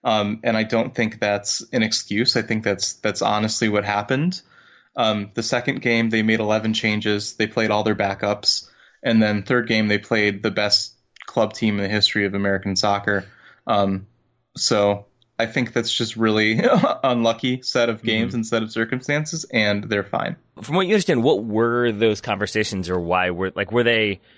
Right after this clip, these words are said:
Speaker 2: were they disruptive? Like, were there arguments within the locker room, or was it just more so the conversations about kneeling, about what kneeling represents, that, like, took an emotional toll on the team?
Speaker 1: Yeah, I don't think it was arguments.
Speaker 2: Okay.
Speaker 1: I think it,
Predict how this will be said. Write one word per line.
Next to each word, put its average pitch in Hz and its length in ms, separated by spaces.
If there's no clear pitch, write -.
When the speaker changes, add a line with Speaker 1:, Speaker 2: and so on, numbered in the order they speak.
Speaker 2:
were 117 120
they 113 380
disruptive? 139 600
Like, 110 180
were 104 100
there 95 100
arguments 123 400
within 160 140
the 156 60
locker 156 220
room, 143 120
or 123 60
was 113 160
it 110 80
just 110 200
more 110 220
so 104 220
the 92 180
conversations 92 880
about 92 320
kneeling, 92 380
about 87 320
what 87 180
kneeling 87 420
represents, 101 720
that, 92 420
like, 95 240
took 104 220
an 98 80
emotional 90 400
toll 82 300
on 71 100
the 69 80
team? 67 280
Speaker 1:
Yeah, 151 240
I - 20
don't 185 160
think - 140
it 113 60
was 104 120
arguments. 120 640
Speaker 2:
Okay. 120 100
Speaker 1:
I - 20
think 113 320
it, 110 240